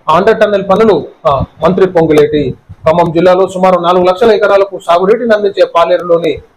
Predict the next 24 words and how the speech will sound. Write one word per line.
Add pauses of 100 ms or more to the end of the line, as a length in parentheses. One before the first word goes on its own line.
(140)
నాగార్జున
సాగర్
ఎడమ
ప్రధాన
కాలువ (220)
అండర్
టన్నెల్, (260)
ఆ,
పనులను (260)
యుద్ధ
ప్రాతిపదికన
పూర్తి
చేయాలని
రాష్ట్ర
రెవెన్యూ,
హౌసింగ్,
సమాచార,
పౌర
సంబంధాల
శాఖ
మంత్రి (340)
పొంగులేటి
శ్రీనివాసరెడ్డి
అధికారులను